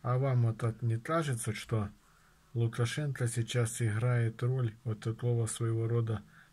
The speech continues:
торпеды, который пытается пробить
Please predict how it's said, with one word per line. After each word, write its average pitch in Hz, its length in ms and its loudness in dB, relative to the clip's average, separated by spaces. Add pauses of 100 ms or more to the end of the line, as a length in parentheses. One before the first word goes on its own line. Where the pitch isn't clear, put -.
(120)
торпеды, 113 800 0 (1040)
который 110 600 0 (1040)
пытается 113 680 0
пробить 117 640 2